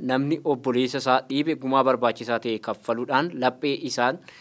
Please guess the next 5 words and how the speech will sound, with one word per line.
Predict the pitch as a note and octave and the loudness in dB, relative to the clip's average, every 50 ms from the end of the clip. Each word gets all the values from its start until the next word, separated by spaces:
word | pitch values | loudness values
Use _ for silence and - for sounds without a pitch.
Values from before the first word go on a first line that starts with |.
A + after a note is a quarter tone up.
| - - - - - _ _ - | -20 -20 -20 -20 -20 _ _ 0
Waaqa | A#2 B2 C3+ C#3+ D3+ D3+ - D#3 | 8 12 12 12 12 12 8 2
galateeffachuudhaan | C3+ D3 C#3+ C3+ C3 - B2+ B2 B2 - C3 A#2+ - - - C#3 C3+ D3 C#3 C3 C3+ C3 C3 - - | 4 6 6 6 6 4 2 0 0 0 -2 -2 -2 -4 -10 -8 -4 0 2 2 0 0 -4 -10 2
akka | - B2+ B2 A#2 A#2+ - _ - C3+ | 6 6 6 6 6 0 _ -4 -4
ta'e | B2 - - D#3+ D#3 E3 D#3 D3 | -2 -2 -4 -4 -2 0 -2 -2
dubbataniiru. | - C3 A#2 A2+ - B2 A2 - A2 A2 A#2 B2 A#2+ A#2+ | -2 -6 -10 -4 -4 -4 -4 -2 -4 -2 -2 -2 0 0